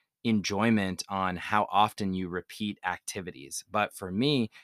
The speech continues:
the things that I'm good at and the things that I enjoy are those things that I keep doing. And a lot of times the things that I'm not good at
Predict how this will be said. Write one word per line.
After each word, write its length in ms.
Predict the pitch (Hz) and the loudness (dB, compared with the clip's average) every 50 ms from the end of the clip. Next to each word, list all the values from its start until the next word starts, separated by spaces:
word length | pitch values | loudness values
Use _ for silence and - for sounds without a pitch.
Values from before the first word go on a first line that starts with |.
| _ _ _ - | _ _ _ -6
the 80 | 107 | -6
things 320 | - - 127 127 127 113 - | -2 0 2 2 2 2 2
that 120 | 113 98 | 2 0
I'm 200 | 95 90 87 - - | 0 -2 -4 -4 0
good 200 | 147 165 165 156 | 2 4 6 6
at 260 | 147 143 139 139 - - | 6 6 6 4 2 0
and 120 | 101 101 92 | -6 -6 -6
the 40 | |
things 260 | 95 - 110 107 95 98 | -4 -4 -4 -4 -2 -2
that 80 | 98 | 0
I 120 | 95 92 90 | 0 0 -2
enjoy 500 | 90 90 80 - 101 98 104 113 123 120 | -4 -6 -6 -4 -2 0 2 2 4 4
are 140 | 110 104 | 2 2
those 240 | 95 107 110 104 - | 2 0 0 0 -2
things 280 | - - 110 117 113 - | -2 -2 0 0 0 0
that 100 | 107 98 | 0 -2
I 120 | 95 92 - - | -2 -2 -4 -8
keep 340 | - - 107 107 107 _ _ _ _ _ _ _ _ _ - - 87 | -6 -4 -4 -4 -4 _ _ _ _ _ _ _ _ _ -20 -10 -2
doing. 520 | - 107 117 117 104 82 76 78 78 _ _ _ | 0 2 2 2 2 0 -4 -10 -16 _ _ _
And 300 | - 113 110 113 113 95 - - | -2 0 2 2 2 0 -2 -2
a 100 | 104 104 | -2 0
lot 240 | 101 101 110 123 131 | 4 6 6 6 6
of 80 | 123 | 4
times 320 | - - 110 101 101 98 - | 2 0 -2 -2 -2 -2 -6
the 60 | 95 | -8
things 280 | - - 110 107 104 101 | -6 -2 -2 -2 -2 -2
that 100 | 95 92 | -2 -4
I'm 260 | 87 87 90 95 104 | -4 -4 -2 0 4
not 340 | 113 131 143 143 - 110 - | 6 6 6 6 4 0 -4
good 200 | - 98 92 87 | -4 -2 0 0
at 300 | 80 78 82 87 98 | 2 0 0 0 -2